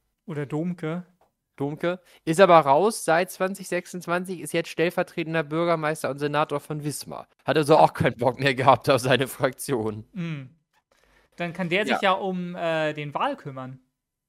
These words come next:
Speaker 2: Das wäre eine Möglichkeit. Jetzt ist er ja im anderen Zuständigkeitsbereich. Davor war er ja Zuständigkeitsbereich Westdeutschland, Schleswig-Holstein. Jetzt ist er ja,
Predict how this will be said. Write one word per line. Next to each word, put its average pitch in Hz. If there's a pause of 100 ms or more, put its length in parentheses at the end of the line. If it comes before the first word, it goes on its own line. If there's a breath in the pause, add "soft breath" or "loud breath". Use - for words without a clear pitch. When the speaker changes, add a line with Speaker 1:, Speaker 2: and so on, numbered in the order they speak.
(840 soft breath)
Speaker 2:
Das 127
wäre 151
eine 170
Möglichkeit. 151
Jetzt 120
ist 143
er 151
ja 151
im 147
anderen 156
Zuständigkeitsbereich. 104
Davor 127
war 143
er 151
ja 151
Zuständigkeitsbereich 147
Westdeutschland, 165
Schleswig-Holstein. 135
Jetzt 131
ist -
er 165
ja, 175